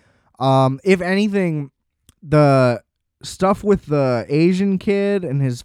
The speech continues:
dad, show that first as the backstory.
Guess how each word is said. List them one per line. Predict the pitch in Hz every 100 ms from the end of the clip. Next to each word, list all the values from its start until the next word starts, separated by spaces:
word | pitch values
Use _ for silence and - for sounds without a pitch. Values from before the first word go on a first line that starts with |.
| _
dad, | 143 165 190 202 202 190 202 _ _ _ _ _ _ _
show | _ - 240 262
that | 233 196 -
first | - 233 185 95 - - - _ _ _ _ _ _ _ _ _ _ _ _ _ _ _ _ _ _ _
as | 156 151 139 120
the | 151
backstory. | 131 151 147 - - 117 101 73 50